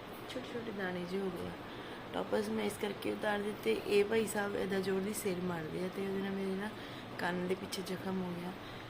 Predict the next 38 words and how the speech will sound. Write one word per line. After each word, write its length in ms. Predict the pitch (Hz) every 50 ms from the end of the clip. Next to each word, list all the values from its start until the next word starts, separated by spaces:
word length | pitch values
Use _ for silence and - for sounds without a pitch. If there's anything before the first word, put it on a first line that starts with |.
| - -
ਤੇ 60 | - 202
ਫਿਰ 160 | 202 202 202
ਮੈਨੂੰ 300 | 202 196 202 202 196 196
ਲਾਉਣੇ 280 | 196 185 180 190 202
ਪਏ 200 | 202 202 190 185
ਤੇ 120 | 180 185 208
ਹੁਣ 120 | 208 214
ਮੈਨੂੰ 280 | 196 196 190 190 190 190
ਇੱਦਾਂ 260 | 190 185 - - 180
ਹੀ 0 | 185 190
ਰਹਿਣਾ 180 | 196 190 190 202 - -
ਪੈਣਾ। 240 | 202 180 180 190 226 - - - - - - - - - - - - -
ਤੇ 60 | - 208
ਮੈਂ 120 | 208 220
ਸੁਣਿਆ 320 | 226 247 220 208 208 208
ਹੀ 140 | 208 220 220
ਸੀਗਾ 300 | 220 214 220 202 196 202
ਕਿ 360 | 208 208 226 226 220 220 220 - - 208 196
ਜਦੋਂ 260 | 202 202 196 196 190
ਕੋਈ, 400 | 190 196 196 190 196 196 190 190 190 - - - -
ਅਹ, 120 | - 180
ਲੇਡੀ 340 | 180 180 180 175 175 180 180 175 180 - - - -
ਇੱਦਾਂ 240 | 185 180 180 180 180
ਮਦਰ 540 | 185 185 190 - - 190 185 180 185 196 202
ਬਣਦੀ 440 | 196 202 196 190 185 180 185 185 190
ਆ 80 | 208 226 - - - - - - - - - -
ਤੇ 60 | - 185
ਉਹਨੂੰ 340 | 185 190 196 202 208 214
ਹੱਥਾਂ 300 | - - - - 202 196
ਦੀਆਂ, 460 | 190 185 185 185 180 180 175 180 180 180 - - -
ਮਤਲਬ, 260 | 185 175 180 190 180 180 -
ਸਾਰਾ 220 | - 208 202 208 214
ਹਾਰ 160 | 220 208 202
ਸ਼ਿੰਗਾਰ 400 | 196 - 202 196 190 190 190 185
ਛੱਡਣਾ 340 | 185 - 190 180 165 175 175
ਪੈਂਦਾ 320 | 170 - 180 180 180 180 180
ਹੈ 80 | 180
ਨਾ, 180 | 185 214 247